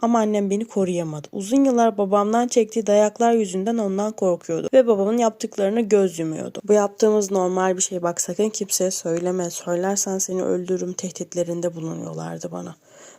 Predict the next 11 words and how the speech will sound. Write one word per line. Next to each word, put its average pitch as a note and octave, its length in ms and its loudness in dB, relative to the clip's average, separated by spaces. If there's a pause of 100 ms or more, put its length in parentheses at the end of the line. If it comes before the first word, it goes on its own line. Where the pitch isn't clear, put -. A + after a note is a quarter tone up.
(140)
Ben G3 200 2
de F#3 60 -2
korkup F3 460 -4
susmak E3+ 480 -6
zorunda D#3 400 -10
kaldım. D#3 460 -10
O C#4 100 6
yaşlarda D4+ 500 4
hep D4 220 0
şunu B3 300 2
düşünürdüm. E3+ 640 -8